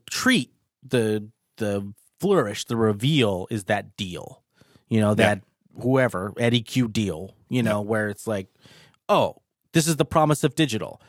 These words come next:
Speaker 1: You buy a thing and it evolves with technology. You
Speaker 2: Yeah.
Speaker 1: don't buy a physical copy and have to rebuy a physical copy.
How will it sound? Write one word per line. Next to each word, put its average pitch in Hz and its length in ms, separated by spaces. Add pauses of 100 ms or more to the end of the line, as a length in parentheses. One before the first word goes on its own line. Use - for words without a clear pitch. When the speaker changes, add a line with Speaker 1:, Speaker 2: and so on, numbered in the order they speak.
(240)
Speaker 1:
You 101 120
buy 117 220
a 151 100
thing 147 300
and 123 80
it 110 100
evolves 101 580
with 104 120
technology. 98 720 (140)
You 107 100
Speaker 2:
Yeah. 113 60
Speaker 1:
don't 117 180
buy 120 160
a 113 40
physical 113 400
copy 107 300
and 104 80
have 104 80
to 104 80
rebuy 101 340
a 95 40
physical 92 380
copy. 85 440